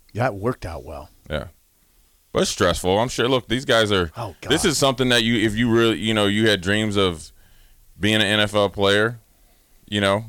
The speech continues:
Speaker 2: regardless of how you get there, or, you know, now you're, this is something, you're right on the cusp of one of your lifelong dreams of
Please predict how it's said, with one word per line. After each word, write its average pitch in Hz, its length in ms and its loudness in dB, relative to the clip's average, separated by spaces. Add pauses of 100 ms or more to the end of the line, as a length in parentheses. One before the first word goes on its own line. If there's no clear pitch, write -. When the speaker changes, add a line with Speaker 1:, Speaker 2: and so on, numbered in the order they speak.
Speaker 2:
regardless 104 720 0
of 92 440 -2 (640)
how 107 120 2
you 98 160 0
get 98 240 -2
there, 110 380 2
or, 87 40 -2
you 85 140 -4
know, 90 260 -2 (220)
now 104 140 0
you're, 101 260 0
this 101 240 -4
is 101 100 -6
something, 104 260 -2
you're 95 120 -2
right 101 240 2
on 98 120 0
the 95 80 -2
cusp 101 300 -2
of 82 140 -4
one 92 200 0
of 92 60 -2
your 87 160 0
lifelong 90 500 -2
dreams 90 400 -4
of 78 220 -6